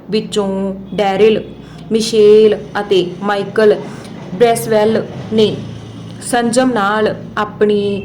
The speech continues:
ਖੇਡ ਦਿਖਾਉਂਦਿਆਂ ਅਰਧ ਸੈਂਕੜੇ ਬਣਾਏ, ਜਿਸ ਨੇ ਨਿਊਜ਼ੀਲੈਂਡ ਦੀ ਟੀਮ ਨੂੰ ਮਜ਼ਬੂਤ ਸਥਿਤੀ ਵਿੱਚ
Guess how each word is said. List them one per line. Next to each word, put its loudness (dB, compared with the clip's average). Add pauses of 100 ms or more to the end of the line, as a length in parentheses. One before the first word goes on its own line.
(160)
ਖੇਡ 6 (240)
ਦਿਖਾਉਂਦਿਆਂ -2 (480)
ਅਰਧ -4 (200)
ਸੈਂਕੜੇ 0 (140)
ਬਣਾਏ, -2 (640)
ਜਿਸ 4
ਨੇ 0 (180)
ਨਿਊਜ਼ੀਲੈਂਡ 0 (220)
ਦੀ -2 (220)
ਟੀਮ 0
ਨੂੰ -2 (180)
ਮਜ਼ਬੂਤ 0 (220)
ਸਥਿਤੀ -2
ਵਿੱਚ 0